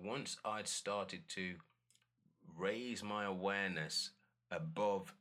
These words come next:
the mind stream, and I started to become more aware of, of myself, of, you know, of my physical, my mental, and all the rest of it,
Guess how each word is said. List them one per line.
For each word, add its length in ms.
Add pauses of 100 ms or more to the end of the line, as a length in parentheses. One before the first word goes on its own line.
the 100
mind 640
stream, 760 (100)
and 180
I 140
started 460
to 60
become 340
more 380
aware 640
of, 260 (880)
of 180
myself, 1040 (420)
of, 120
you 80
know, 220 (100)
of 180
my 200
physical, 680
my 200
mental, 760
and 160
all 220
the 80
rest 280
of 140
it, 100